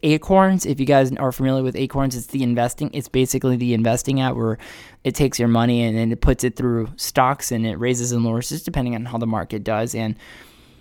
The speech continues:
lately the market wasn't doing too great. It's finally coming back up now. And so I, I've been,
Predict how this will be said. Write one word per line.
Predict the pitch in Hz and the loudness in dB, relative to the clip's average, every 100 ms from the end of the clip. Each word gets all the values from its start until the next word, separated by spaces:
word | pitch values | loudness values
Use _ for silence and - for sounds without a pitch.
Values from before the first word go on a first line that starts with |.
| - | -10
lately | - 135 120 127 | 0 2 4 2
the | 120 | 6
market | 120 120 127 107 | 6 6 6 6
wasn't | 110 120 117 | 6 4 4
doing | 113 117 | 2 2
too | 117 120 | 0 0
great. | 123 113 | 2 0
It's | 117 - | 0 -4
finally | - 127 131 123 120 | -2 2 4 4 0
coming | - 117 117 | 0 0 0
back | 107 104 113 | 0 -2 -4
up | 113 117 | -4 -4
now. | 120 120 123 127 135 - _ _ - - - - _ _ _ _ | -2 -2 0 -2 -4 -10 _ _ -20 -20 -20 -20 _ _ _ _
And | 135 135 | 0 0
so | - 156 | 6 8
I, | 117 160 160 156 | 10 8 6 0
I've | 151 | 4
been, | 156 143 | 4 2